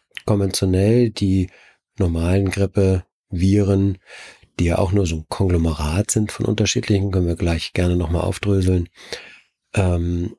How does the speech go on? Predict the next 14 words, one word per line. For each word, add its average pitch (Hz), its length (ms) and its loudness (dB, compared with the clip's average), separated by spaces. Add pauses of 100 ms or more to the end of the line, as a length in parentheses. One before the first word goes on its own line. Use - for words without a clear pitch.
(100)
abgearbeitet 110 920 -2
werden. 117 400 0 (180)
Und 90 460 -4 (160)
diese 104 640 0
Schulungssituation, 101 1500 -2
denke 82 300 -4
ich, - 100 -8
fehlt, 95 400 0
sodass 90 340 -2
Kinder 90 440 -2 (500)
und 104 260 0
auch 87 160 -2
Erwachsene 87 540 0
jetzt - 600 -2